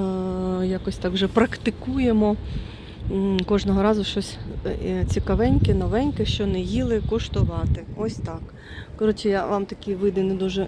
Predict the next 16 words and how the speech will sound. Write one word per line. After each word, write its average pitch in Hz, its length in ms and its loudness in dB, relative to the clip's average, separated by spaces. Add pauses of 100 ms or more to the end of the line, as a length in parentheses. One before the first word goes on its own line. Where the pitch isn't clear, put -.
(120)
цікаві 185 440 -2
дуже 190 240 -2
показую. 277 560 2 (1300)
М, 214 360 0
але 214 380 0 (680)
я 220 140 2 (440)
якось 233 640 -4
так. 190 300 -6 (800)
Так, 190 140 -4 (220)
ще - 440 0
нам 214 220 6
не 214 80 6
там, 277 240 0
не 247 80 0
там 208 220 -2
не, 196 80 2